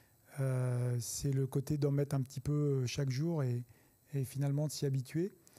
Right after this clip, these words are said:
Mais, euh, se dire aussi que l'erreur, elle est normale, que vous allez avoir des choses, il va vous arriver des trucs, euh, c'est normal. <laughs> Et que c'est, c'est, c'est la vie, elle est faite de, euh, vous allez faire justement de l'ultra trail ou du grand raid,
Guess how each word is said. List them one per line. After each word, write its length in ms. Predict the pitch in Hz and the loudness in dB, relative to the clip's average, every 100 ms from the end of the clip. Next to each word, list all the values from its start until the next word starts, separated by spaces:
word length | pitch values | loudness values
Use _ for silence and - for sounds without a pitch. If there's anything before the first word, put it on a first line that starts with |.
| - - _ - | -20 -20 _ -4
Mais, 400 | 143 160 170 180 | 0 4 4 4
euh, 120 | 185 | 4
se 140 | 139 165 | 2 2
dire 260 | 151 175 | 4 4
aussi 280 | 147 143 196 | 4 2 0
que 120 | 160 | 2
l'erreur, 400 | 147 151 151 160 | 4 6 6 4
elle 140 | 139 135 | 4 4
est 40 | |
normale, 560 | 135 135 139 143 165 170 | 4 4 4 4 2 0
que 140 | - | -2
vous 240 | 127 135 | 0 2
allez 140 | 135 135 | 2 2
avoir 520 | 131 127 127 135 131 | 2 2 2 2 2
des 120 | 131 | 0
choses, 360 | 120 143 139 123 - - - - 170 | 0 0 2 0 -4 -20 -10 -6 0
il 140 | 143 | 2
va 80 | 156 | 2
vous 220 | 135 139 | 2 2
arriver 240 | 143 139 143 | 2 2 2
des 120 | 139 | 0
trucs, 360 | - 151 143 | 0 -2 0
euh, 160 | 127 120 123 - - - - - | 0 0 -2 -10 -20 -20 -20 -10
c'est 140 | - | -2
normal. 340 | 131 139 180 120 - _ | 0 2 0 -4 -10 _
<laughs> 840 | - - - - - - - - | -2 0 0 -6 -10 -18 -20 -6
Et 100 | 139 | -2
que 120 | 131 135 | 0 0
c'est, 180 | 151 127 143 | 0 -2 -4
c'est, 300 | - 143 135 | 0 2 2
c'est 200 | - 143 | 2 2
la 100 | 143 | 4
vie, 220 | 185 202 | 4 4
elle 160 | 147 | 4
est 220 | 143 143 139 | 6 4 2
faite 420 | - 180 175 143 | 2 0 2 2
de, 300 | 151 143 127 - - - - - - - 139 | 4 4 2 -2 -20 -20 -20 -20 -20 -6 0
euh, 560 | 135 131 127 131 127 | 2 2 2 0 0
vous 240 | 127 135 143 | 0 2 4
allez 140 | 165 | 4
faire 160 | 160 165 | 4 2
justement 460 | 151 156 175 165 | 2 0 2 2
de 320 | 151 139 135 170 | 2 0 2 2
l'ultra 380 | 165 151 160 | 0 0 0
trail 380 | 151 - 165 160 | 0 2 2 2
ou 60 | 147 | 0
du 140 | 147 | 2
grand 200 | 147 143 | 2 2
raid, 240 | 139 190 | 2 0